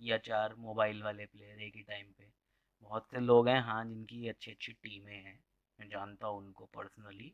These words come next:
लेकिन हाँ, पीसी पे खेलने की जब बारी आएगी, तो दस लोग ऐसे चाहिएंगे जो पीसी पे ताबड़तोड़ खेल रहे हैं, या जिसमें से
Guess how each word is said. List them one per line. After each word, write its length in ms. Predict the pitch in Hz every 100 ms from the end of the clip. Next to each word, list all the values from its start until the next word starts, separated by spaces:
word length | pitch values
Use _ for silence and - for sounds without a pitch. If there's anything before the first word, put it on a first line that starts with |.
| _ _ _ _ _ _ _
लेकिन 280 | 180 196 190
हाँ, 160 | 185
पीसी 680 | 175 _ 175 165 165 - 214
पे 160 | 208 196
खेलने 500 | - 151 160 165 170
की 100 | 170
जब 220 | 170 147
बारी 340 | 117 113 131
आएगी, 320 | 127 107 107 120
तो 180 | 143
दस 340 | 127 113 120 -
लोग 240 | 127 139 123
ऐसे 220 | 117 131
चाहिएंगे 500 | 110 101 104 110 127
जो 320 | 127 165 - _ _ _ _ _
पीसी 340 | 120 120 - 123
पे 160 | 139
ताबड़तोड़ 680 | 143 117 107 113 117 117 117
खेल 360 | 117 - 104 101
रहे 160 | 95 95
हैं, 220 | 95 101
या 180 | 117 117
जिसमें 380 | 113 110 123 117
से 180 | 127